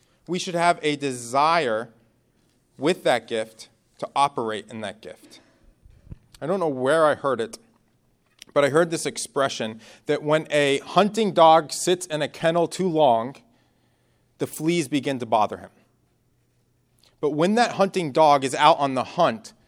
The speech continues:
he never notices one flea. Now, it's kinda, for all you dog lovers out there, you're like, "Oh man, you can't kennel a hunting dog." The idea of a hunting dog is that they are supposed to hunt.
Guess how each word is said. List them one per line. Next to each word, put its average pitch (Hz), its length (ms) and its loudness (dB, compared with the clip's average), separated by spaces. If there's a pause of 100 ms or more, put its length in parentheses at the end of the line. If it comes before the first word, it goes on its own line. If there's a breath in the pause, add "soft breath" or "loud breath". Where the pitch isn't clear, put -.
(240)
he 160 140 -6
never 151 380 2
notices 135 560 -2
one 120 340 -4
flea. - 440 -14 (1700)
Now, 123 200 -2
it's 117 100 -8
kinda, 131 460 -4
for 131 260 -4
all 131 180 0
you 127 120 -6
dog 117 320 0
lovers 113 500 -6
out 110 220 -6
there, 110 160 -4
you're 107 180 -8
like, 107 180 -10
"Oh 113 120 -6
man, 110 480 -12
you 120 80 -14
can't 117 280 -10
kennel 113 380 -10
a 104 60 -12
hunting 113 320 -14
dog." 107 180 -6 (240 loud breath)
The 147 80 -4
idea 147 420 0
of 143 220 0
a 131 80 0
hunting 131 460 -4
dog 104 340 -4 (300 soft breath)
is 127 320 -4
that 123 280 -6
they 127 140 -2
are 120 160 -2
supposed 131 460 -6
to 123 80 -10
hunt. - 420 -8